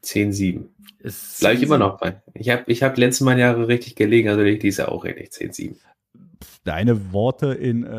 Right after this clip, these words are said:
Speaker 3: Roger Goodells Gehörgang, ja, äh, sehr, sehr
Speaker 1: Ah,
Speaker 3: gerne.
Speaker 1: ja, stimmt, das Scripted.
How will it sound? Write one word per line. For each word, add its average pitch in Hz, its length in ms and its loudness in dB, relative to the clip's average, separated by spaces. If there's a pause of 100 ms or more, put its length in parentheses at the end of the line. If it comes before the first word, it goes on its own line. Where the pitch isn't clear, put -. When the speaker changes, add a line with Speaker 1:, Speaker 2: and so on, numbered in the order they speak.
Speaker 3:
Roger 110 360 -6
Goodells 113 340 -6
Gehörgang, 120 480 -4 (140)
ja, 107 320 -6 (260)
äh, 98 60 -8
sehr, 110 180 -2
sehr 110 100 0
Speaker 1:
Ah, 95 100 0
Speaker 3:
gerne. 127 140 0
Speaker 1:
ja, 95 40 0
stimmt, 113 200 2
das 87 160 0
Scripted. 98 480 2